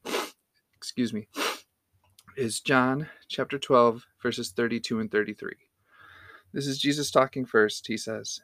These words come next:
"And when I am lifted up from the earth, I will draw everyone to myself." He said this to indicate how he was going to die. And I included that second verse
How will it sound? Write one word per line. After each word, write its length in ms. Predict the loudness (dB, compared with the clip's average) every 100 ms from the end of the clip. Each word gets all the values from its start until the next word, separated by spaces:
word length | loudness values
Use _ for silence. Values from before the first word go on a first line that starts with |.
| -4
"And 160 | -2 2
when 140 | 4
I 400 | 4 4 0 -4 -10 _ _ _ _ -2
am 140 | 0
lifted 300 | 0 2 4
up 240 | 4 0 -8 -20 _ _
from 200 | -4 -2
the 160 | 0 2
earth, 320 | 2 0 _ -4
I 120 | -2
will 100 | -2
draw 240 | 0 -2 0
everyone 540 | 0 0 0 0 -4
to 160 | -8 -4
myself." 460 | -4 -2 -6 -8 _ _ _ _ _ _ _ _ _ -16
He 100 | -8
said 240 | 2 4 4
this 160 | 0
to 100 | -4
indicate 360 | -4 -2 -2 -2
how 160 | 0 0
he 80 |
was 140 | -2 -4
going 220 | -6 -6
to 60 | -6
die. 380 | -8 -8 -18 _ _ _ _ _ _
And 140 | -4 -2
I 20 |
included 440 | -2 0 0 4
that 260 | 6 6 4
second 300 | 2 2 0
verse 420 | -4 -4 -6 -14